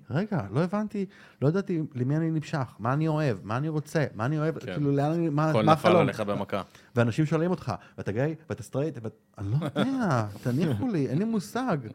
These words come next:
Speaker 1: אני בא
Speaker 3: תנו
Speaker 1: לי,
Speaker 3: לי לחיות.
Speaker 1: בא לי משהו, אני טועם, אני עושה,
Speaker 2: כן.
Speaker 1: אני מבלה.
Speaker 2: נכון.
Speaker 1: לא יודע. כאילו, המקום הזה של אנשים,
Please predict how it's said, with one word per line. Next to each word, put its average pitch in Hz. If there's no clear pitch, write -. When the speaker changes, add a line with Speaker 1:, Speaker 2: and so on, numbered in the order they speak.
Speaker 1:
אני 135
בא 127
Speaker 3:
תנו 139
Speaker 1:
לי, 180
Speaker 3:
לי 208
לחיות. 202
Speaker 1:
בא 175
לי 247
משהו, 147
אני 151
טועם, 220
אני 160
עושה, 143
Speaker 2:
כן. 269
Speaker 1:
אני 214
מבלה. 160
Speaker 2:
נכון. 104
Speaker 1:
לא 151
יודע. 240
כאילו, 131
המקום 110
הזה 190
של 131
אנשים, 110